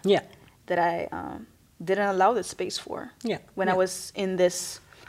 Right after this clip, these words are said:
Speaker 2: mindset of performing the whole time."
Speaker 1: Mm-hmm, mm-hmm.
Speaker 2: Um, and so for me, what happened was I started getting more into movement
Speaker 1: Yeah, yeah.
Speaker 2: and, and, and seeing how my body would speak for me.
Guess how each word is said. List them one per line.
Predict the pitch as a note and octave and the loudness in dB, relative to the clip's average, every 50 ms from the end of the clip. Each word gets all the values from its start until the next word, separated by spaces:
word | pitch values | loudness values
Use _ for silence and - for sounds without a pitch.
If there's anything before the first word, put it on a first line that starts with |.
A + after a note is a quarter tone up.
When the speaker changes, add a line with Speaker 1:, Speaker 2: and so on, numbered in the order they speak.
| - - | -10 -2
Speaker 2:
mindset | F#3+ F#3+ F#3+ F#3+ G3+ - F3+ | 2 2 2 4 2 2 2
of | F3+ E3+ - | 2 2 0
performing | - F3+ - - G#3+ G3+ G3+ G3 F3+ F3+ E3+ | -2 -6 -2 0 0 2 2 2 -2 -2 -4
the | E3+ | -4
whole | - E3 E3 E3+ | -4 -4 -6 -6
time." | - G3 G#3 A3+ G#3 - - | -2 0 0 0 0 -2 -6
Speaker 1:
Mm-hmm, | D3+ C#3 C3 C#3 C3 C3+ - D3 C3+ | -8 -8 -8 -8 -8 -10 -10 -10 -10
mm-hmm. | C3+ C3+ C#3 - | -10 -10 -6 -6
Speaker 2:
Um, | - E2 - - | -4 -4 -4 -6
and | F3 F3+ | -6 -4
so | - F#3 | -4 -4
for | F3+ - F#3 | -2 -2 -2
me, | F#3+ A3+ B3 | -2 2 2
what | A3 F#3+ F#3+ | 2 2 4
happened | G3 G3+ A3+ - - F#3+ F#3 F3+ | 4 4 4 2 0 -6 -6 -4
was | F3+ F3 F3 F3 F3 - - - | -4 -4 -4 -4 -6 -10 -14 -12
I | F3+ D#3 E3 E3 | -10 -10 -8 -8
started | - - F3+ F3 F3 E3+ | -8 -8 -8 -8 -8 -4
getting | E3+ F3+ F3 F3+ F3+ F3+ F3+ | -4 -2 -2 -2 -4 -6 -4
more | F#3+ F#3+ F#3+ F#3+ | -2 0 0 0
into | F#3+ F#3+ - G#3+ | -2 -4 -6 -8
movement | G3 G3 G3+ A3 B3+ A#3+ G3+ F3 D#3+ - - - - - | -6 -4 -4 -4 -2 -2 -4 -6 -6 -8 -12 -18 -8 -4
Speaker 1:
Yeah, | F#3+ F#3 D#3 - - - - | -2 -2 -2 -4 -6 -12 -10
yeah. | - F3+ | -6 -6
Speaker 2:
and, | F3 E3+ F3 F3 F3 - - | -4 -4 -6 -8 -10 -12 -10
and, | F3+ F3+ F3 F3 F3 - | -10 -10 -10 -10 -12 -10
and | - F3+ F3+ F3 | -10 -10 -10 -10
seeing | - - - G3 G3 F#3+ F#3 | -8 -6 -4 -4 -4 -4 -4
how | F3+ F3+ F3+ F3+ F3+ | -2 0 0 0 2
my | F3+ F3+ F#3 F#3+ | 0 -2 -2 -2
body | F3+ F3+ F3 F3+ F3+ F3+ E3+ F3 F3 F#3 - - | -2 0 0 0 0 0 -2 -4 -8 -10 -12 -10
would | - E3+ E3+ E3+ - - - _ _ _ | -8 -6 -6 -6 -8 -12 -18 _ _ _
speak | - - - - C#4+ E4+ - | -20 -10 -4 -2 -2 -2 -2
for | - - E3 | -6 -12 -12
me. | D3 B2+ - - - | -10 -12 -14 -14 -16